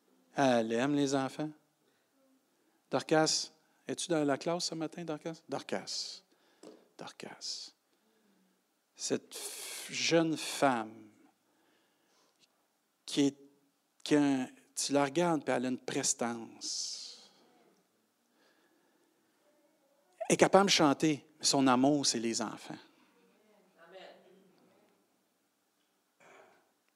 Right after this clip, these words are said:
Ces jeunes femmes-là ont besoin de femmes selon le cœur de Dieu qui vont les aider à, reste accroché à ça, c'est important. Le monde, ce qu'il te dit, c'est une chose.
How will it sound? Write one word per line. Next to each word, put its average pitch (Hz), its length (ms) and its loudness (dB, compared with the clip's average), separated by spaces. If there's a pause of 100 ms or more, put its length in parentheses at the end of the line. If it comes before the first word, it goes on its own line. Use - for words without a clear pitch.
(560)
Ces 147 260 4
jeunes 165 280 4
femmes-là 147 400 4
ont 151 80 4
besoin 139 560 2
de 127 160 0
femmes 139 320 0
selon 123 280 0
le 117 60 -4
cœur 135 300 2
de 127 120 4
Dieu 117 380 -2 (400)
qui - 160 -4
vont 127 240 4
les 127 400 4
aider 127 720 2
à, 123 260 -6 (1200)
reste 151 260 4
accroché 131 480 0
à 113 80 -4
ça, - 200 0
c'est - 160 -2
important. 113 440 -6 (800)
Le 135 140 6
monde, 175 280 8
ce - 80 2
qu'il 147 160 -2
te 151 120 6
dit, 139 320 4
c'est 151 120 4
une 127 120 4
chose. 123 540 2